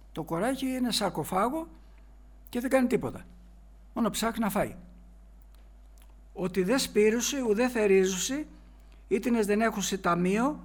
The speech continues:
ούτε αποθήκη, και ο Θεός τρέφει αυτούς, πόσο μάλλον εσάς, δι-, εσείς διαφέρετε των πτηνών».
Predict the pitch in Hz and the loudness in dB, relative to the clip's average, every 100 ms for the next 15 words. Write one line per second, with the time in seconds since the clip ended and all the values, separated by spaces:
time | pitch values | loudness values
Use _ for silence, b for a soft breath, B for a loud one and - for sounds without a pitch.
0 | - - 180 214 208 175 196 202 196 277 | -10 -6 0 2 2 2 6 6 4 -2
1 | 311 B B B - 202 196 247 262 - | -4 B B B 0 0 2 0 0 -2
2 | 233 262 208 180 170 - 170 - - B | 0 0 0 0 -2 -4 -4 -6 -12 B
3 | B B - - - - 269 269 214 214 | B B -20 -20 -20 -4 0 0 0 0
4 | 214 190 - - - 156 - 214 233 262 | 2 0 -4 -10 -6 -4 -2 -2 -2 -4
5 | - B B B B - - - 160 185 | -8 B B B B -20 -20 -12 -6 -4
6 | 170 160 233 214 196 180 202 240 208 185 | -2 -2 -2 2 4 4 2 0 0 -2
7 | 180 165 175 160 110 | -4 0 0 0 -2